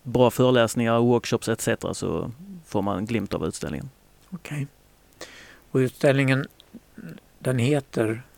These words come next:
Speaker 1: Alla är vi nakna.
Speaker 2: Så heter den, ja.
Speaker 1: Ja.
Speaker 2: Och det är ett antal personer av alla kön och åldrar som har ställt upp för dig?
Speaker 1: Ja, eh, just nu så är vi,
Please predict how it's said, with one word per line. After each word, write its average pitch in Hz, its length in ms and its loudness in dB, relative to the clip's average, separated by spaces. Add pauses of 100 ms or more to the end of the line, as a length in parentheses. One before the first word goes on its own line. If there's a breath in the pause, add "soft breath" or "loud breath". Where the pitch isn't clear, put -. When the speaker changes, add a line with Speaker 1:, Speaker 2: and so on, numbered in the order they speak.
(340 loud breath)
Speaker 1:
Alla 123 320 4
är 107 180 2
vi 107 100 -2
nakna. 107 400 -2
Speaker 2:
Så - 120 -6
heter 104 320 -8
den, - 120 -12
ja. - 60 -14 (140)
Speaker 1:
Ja. - 300 -12 (680 soft breath)
Speaker 2:
Och - 80 -4
det 117 160 0
är 113 40 0
ett - 240 -10
antal 139 680 2 (120)
personer 123 460 0
av 117 300 2 (160)
alla 117 380 2 (680 soft breath)
kön 127 340 0
och - 220 -6
åldrar 120 420 0
som 113 500 -12
har - 100 -12
ställt 123 300 -6
upp - 200 -8
för - 200 -4
dig? 117 200 -6 (200)
Speaker 1:
Ja, 170 300 4 (220)
eh, 139 760 4 (200)
just 139 240 -2
nu 151 220 4
så 139 220 4
är 135 140 4
vi, 135 320 2